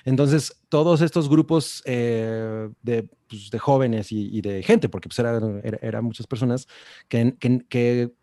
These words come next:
que decían, "Bueno, ¿por qué los demócratas también están en, en, en pro de la guerra?". Se aliaron para hacer esta demo-, esta protesta y, eh, pues, la policía ahí hizo un relajo y entonces, eh,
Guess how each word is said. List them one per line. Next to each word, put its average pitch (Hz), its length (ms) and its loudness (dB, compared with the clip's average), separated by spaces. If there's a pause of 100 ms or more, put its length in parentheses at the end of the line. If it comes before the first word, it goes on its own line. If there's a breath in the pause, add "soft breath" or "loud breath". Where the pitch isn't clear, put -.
(280)
que 131 120 0
decían, 127 300 2
"Bueno, 147 220 4
¿por 135 100 0
qué 151 80 0
los 151 140 6
demócratas 147 420 2
también 139 180 0
están 135 360 -2
en, 127 220 -2
en, 131 180 -8
en 123 140 -4
pro 139 160 -2
de 139 80 0
la 143 100 0
guerra?". 135 460 0
Se 92 880 -4
aliaron 120 400 0
para 90 140 -4
hacer 95 160 -8
esta 117 260 -4
demo-, 120 260 -2
esta 120 220 -6
protesta 139 500 0 (400 loud breath)
y, 156 400 4
eh, 104 560 -2
pues, 104 140 -6
la 104 100 -2
policía 101 640 -2
ahí 98 360 -4
hizo 98 180 -6
un 107 40 -2
relajo 190 480 2
y 120 120 2
entonces, 113 480 0 (360 loud breath)
eh, 107 460 -2